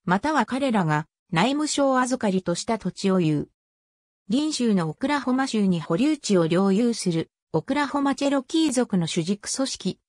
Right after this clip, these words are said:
キートゥアーバンド連合は、この規定にのっとって、アーカンソー州フォートスミスに、部族カジノの、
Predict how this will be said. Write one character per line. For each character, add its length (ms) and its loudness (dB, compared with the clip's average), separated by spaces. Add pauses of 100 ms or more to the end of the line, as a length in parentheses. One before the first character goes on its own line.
(140)
キ 200 -2
ー 80 -8
ト 120 -4
ゥ 260 2
ア 40 2
ー 20 2
バ 140 2
ン 80 0
ド 120 0
連 220 0
合 220 2
は、 240 0 (260)
こ 140 0
の 120 4
規 160 -20
定 260 0
に 140 -2
の 100 0
っ 120 -6
と 120 -2
っ 40 -20
て、 280 -4 (180)
ア 200 4
ー 40 -14
カ 160 0
ン 80 -2
ソ 220 0
ー 40 0
州 240 0
フ 180 0
ォ 40 4
ー 40 -6
ト 120 -2
ス 160 -4
ミ 100 0
ス 140 -4
に、 240 0 (240)
部 100 0
族 300 0
カ 140 -2
ジ 120 2
ノ 120 6
の、 220 2